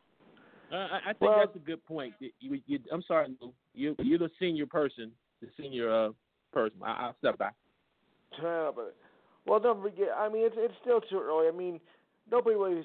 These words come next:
Speaker 2: pays attention to much of the N B A right now. But wait till after Christmas when it starts to get a little bit more, when you start paying attention more to standings and whatnot. I mean, LeBron's doing well, and, uh, people like to see him, you know, do well and whatnot. So it's gonna pick up. I mean, this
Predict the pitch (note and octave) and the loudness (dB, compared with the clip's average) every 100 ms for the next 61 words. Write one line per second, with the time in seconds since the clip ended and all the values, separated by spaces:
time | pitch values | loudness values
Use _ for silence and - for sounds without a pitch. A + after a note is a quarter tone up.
0 | D3+ - E3 D3 C3+ D#3+ D#3 - C#3+ C#3+ | -8 -8 -8 -8 -8 -8 -8 -12 -10 -4
1 | C#3+ A#2 D3 D3 C#3+ C3+ C3 C3+ C3+ C3+ | -6 -6 -10 -8 -4 -2 -4 -4 -6 -2
2 | D#3+ E3 A3 G3 F3 E3 - F#3 - D3+ | 0 2 2 2 0 -4 -4 -4 -4 -8
3 | C3 D#3 D3 E3 D#3 D3+ D3+ D3 C#3+ D#3 | -6 -4 -2 2 0 0 0 2 2 0
4 | D3+ D3+ D3 C#3+ - - _ - D3 D#3 | -2 0 0 0 -2 -14 _ -6 -2 0
5 | D#3 D#3+ D3 D#3 C#3+ C#3+ C#3+ C3+ - D#3 | 0 -2 -4 -8 -8 -4 -4 -4 -4 -4
6 | D3+ C#3+ C#3+ C#3+ C3+ C3+ C#3 C#3 - - | -4 -4 -2 0 0 2 4 2 0 -18
7 | _ _ C3+ D3 C#3 B2+ C#3 D#3 D#3+ C3+ | _ _ -6 -4 -4 -2 2 4 2 0
8 | D#3+ D#3 D3 D3 C#3+ C#3+ C3+ - _ _ | -2 -2 2 4 6 6 2 -4 _ _
9 | _ C#3+ C#3+ C#3+ C#3+ C3+ D#3+ C3+ D3 C#3+ | _ -4 -2 -2 -4 -4 -6 0 2 2
10 | C3 - D3+ C3+ D3 D3 C#3 C#3 C3+ A#2+ | -2 -8 -6 -4 -4 -6 -8 -6 -6 -6
11 | - _ _ _ _ _ C#3+ D3 C#3 C#3+ | -12 _ _ _ _ _ 0 2 4 4
12 | D3 D3+ F3+ E3 A#3 A#3 A3+ A#3+ A#3+ A3 | 2 4 2 4 4 4 2 0 0 2
13 | F#3 D3+ B2 A#2 C3+ D3 D#3 D#3+ E3 | 0 4 2 4 2 2 0 -6 -8